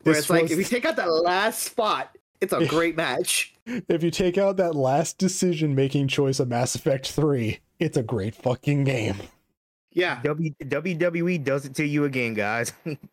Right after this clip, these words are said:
Speaker 2: It's
Speaker 3: set you up for this incredible
Speaker 2: It's an,
Speaker 3: moment,
Speaker 2: it's an
Speaker 3: and they
Speaker 2: abusive
Speaker 3: get the
Speaker 2: relationship,
Speaker 3: story
Speaker 2: right?
Speaker 3: wrong you.
Speaker 2: It's an abusive
Speaker 3: Yeah.
Speaker 2: relationship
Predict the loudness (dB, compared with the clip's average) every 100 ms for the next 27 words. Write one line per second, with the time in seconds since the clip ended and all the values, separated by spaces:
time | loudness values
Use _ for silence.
0 | -2 -2 0 0 0 0 2 2 0 -6
1 | -8 -2 0 0 -2 -2 -2 0 0 2
2 | 2 4 4 0 -4 -4 0 2 2 2
3 | 4 4 4 2 0 0 0 2 2 2
4 | -4 -8 -14 _ 0 2 2 4 4 4
5 | 4 4